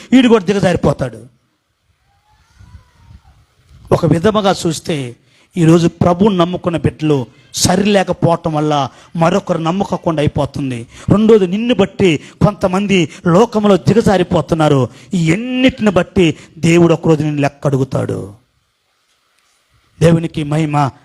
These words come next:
కలుగునుగాక. హల్లెలూయా. ఆ ప్రియమైన దేవుని బిడ్డలారా, దేవుడు గొప్పవాడు, దేవుడు నమ్మకమైన వాడు.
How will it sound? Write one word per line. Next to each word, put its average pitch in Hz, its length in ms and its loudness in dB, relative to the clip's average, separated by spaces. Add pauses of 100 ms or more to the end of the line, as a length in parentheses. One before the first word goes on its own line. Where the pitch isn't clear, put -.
(160)
కలుగునుగాక. 135 960 0 (360)
హల్లెలూయా. 143 600 2 (560)
ఆ 143 40 -2
ప్రియమైన 156 420 2
దేవుని 147 280 -2
బిడ్డలారా, 147 480 -2 (420)
దేవుడు 147 400 2
గొప్పవాడు, 127 600 0 (380)
దేవుడు 170 320 4
నమ్మకమైన 151 600 -4
వాడు. 127 380 -4